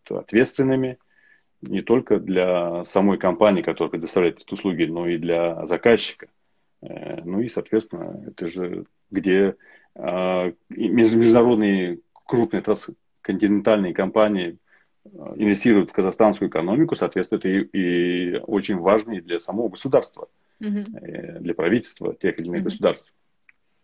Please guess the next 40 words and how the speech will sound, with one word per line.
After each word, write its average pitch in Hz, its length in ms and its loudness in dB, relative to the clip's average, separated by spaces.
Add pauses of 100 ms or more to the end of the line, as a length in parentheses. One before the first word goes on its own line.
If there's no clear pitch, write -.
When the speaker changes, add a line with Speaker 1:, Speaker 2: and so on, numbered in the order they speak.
(300)
Speaker 1:
Э, 95 220 -8
вот, 90 520 -6
Speaker 2:
Но 254 120 6
в 226 60 0
чем 220 200 6
Speaker 1:
э, 214 80 6
Speaker 2:
уникальность? 220 560 -4
Вот 202 120 -18
смотрите, 214 380 -14
вот 190 160 -12 (200)
самые 320 360 -6
крупнейшие 220 680 -8
инвесторы 185 680 -10
работают 175 460 -10
именно 302 280 -4
с - 120 -14
вами, 170 300 -8 (720)
не 277 260 -2
с 254 60 -6
другой 226 420 -4
компанией. 180 500 -8
То 196 60 -14
есть, 202 80 -10
ну, 247 120 -2
конечно 254 360 -6
же, 208 100 -8
они 208 140 -8
все 254 180 -10
работают 214 420 -8
с - 100 -18
разными 190 440 -10
подрядными 175 500 -14
компаниями, 262 440 -8
но 226 120 -2
они 247 180 -6
предпочитают, 220 600 -8
называют 185 400 -10
вас 202 300 -12
номер 180 240 -14
один. 208 360 -12